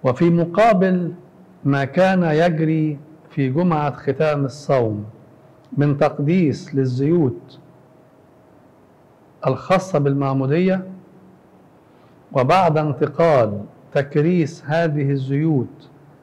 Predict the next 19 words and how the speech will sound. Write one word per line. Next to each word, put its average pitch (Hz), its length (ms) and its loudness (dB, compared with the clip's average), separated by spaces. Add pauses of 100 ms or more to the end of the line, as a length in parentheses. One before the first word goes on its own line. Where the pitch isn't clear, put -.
(300)
إلى 143 280 4
يوم 170 300 2
خميس 151 500 -2
العهد، 156 360 0 (1700)
أدخل - 360 2
الأقباط 147 880 2 (240)
إلى 143 360 2
يوم 135 580 2
جمعة 156 420 0
ختام 156 580 -2
الصوم 180 720 -2 (1200)
بعد 139 360 0
بضعة 147 340 2
قرون 156 680 -2 (480)
طقس - 360 0
آخر 170 580 0
لتقديس 151 880 -2
زيت 151 400 0
آخر 117 360 0